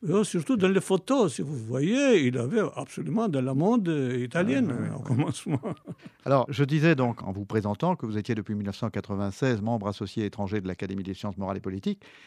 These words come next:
Speaker 2: mais dès mille neuf cent quatre-vingt-neuf, vous aviez été élu correspondant. Alors, cette élection, en fait, avait un sens politique. Est-ce que vous n'avez pas été élu en partie pour vous protéger d'une certaine façon ?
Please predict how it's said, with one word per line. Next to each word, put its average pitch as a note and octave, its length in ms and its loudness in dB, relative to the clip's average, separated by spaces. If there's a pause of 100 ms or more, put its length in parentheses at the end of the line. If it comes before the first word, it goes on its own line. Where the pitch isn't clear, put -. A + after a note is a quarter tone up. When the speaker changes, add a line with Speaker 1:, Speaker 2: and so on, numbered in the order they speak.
(140)
Speaker 2:
mais B2+ 300 -4
dès B2 380 -2
mille F3 180 0
neuf C3+ 140 0
cent A#2+ 160 -2
quatre-vingt-neuf, A#2 720 -4 (460)
vous B2+ 320 2
aviez C#3 760 4
été B2 400 0
élu D3+ 300 -2 (100)
correspondant. A#2+ 720 -2
Alors, A2 240 0 (200)
cette F#3 260 2
élection, C#3+ 440 0
en G2 60 -4
fait, G2+ 340 -4 (140)
avait G#2+ 300 -2
un A2 160 -2
sens B2+ 340 -2
politique. D#3 680 -4 (240)
Est-ce A2+ 160 -6
que D#3+ 100 0
vous C#3+ 100 2
n'avez C#3 180 4
pas C#3 200 4
été C3 240 2
élu D3 200 4
en C3+ 100 6
partie C3 520 0
pour B2+ 180 -2
vous G#2+ 160 -2
protéger A2+ 680 2
d'une F#2 180 -6
certaine F#2 280 -8
façon ? F#2+ 360 -8